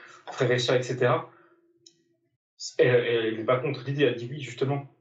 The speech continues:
mais c'était en petite partie, mais que ça, c'était plutôt, euh... Enfin, c'est plutôt, euh... un moyen de se protéger, et disons qu'elle dit pas que c'est mal, hein. Enfin, elle dit pas que c'est bien, mais elle dit pas que c'est mal, elle a pas vraiment de jugement dessus.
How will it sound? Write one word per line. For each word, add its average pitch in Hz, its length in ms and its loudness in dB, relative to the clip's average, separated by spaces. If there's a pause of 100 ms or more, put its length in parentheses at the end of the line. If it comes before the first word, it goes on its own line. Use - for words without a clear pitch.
(340)
mais 113 200 -2
c'était - 160 -6
en 104 80 -4
petite - 180 -16
partie, - 320 -4 (240)
mais 135 180 4
que 135 120 2
ça, 170 180 0
c'était 131 300 -2
plutôt, 143 380 2
euh... 113 280 0 (100)
Enfin, 113 140 -6
c'est 160 240 -2
plutôt, 147 320 0
euh... 113 300 0 (1600)
un 160 60 4
moyen 147 200 4
de 160 60 -2
se - 80 -6
protéger, 143 680 4 (760)
et 127 600 4 (320)
disons 123 380 -2
qu'elle - 400 0
dit - 120 -18
pas 127 180 2
que - 80 -4
c'est 117 240 -8
mal, 120 340 4
hein. - 120 -10 (180)
Enfin, 104 240 -8 (200)
elle 127 80 0
dit - 80 -4
pas 135 80 4
que - 60 0
c'est 131 100 0
bien, 147 160 4
mais 127 80 2
elle 120 80 2
dit - 60 -8
pas 123 80 0
que 120 60 -6
c'est 127 120 -8
mal, 120 140 -4
elle 120 100 -2
a - 40 -4
pas 135 120 0
vraiment 123 240 -2
de 123 60 -6
jugement 120 280 -6
dessus. - 220 -12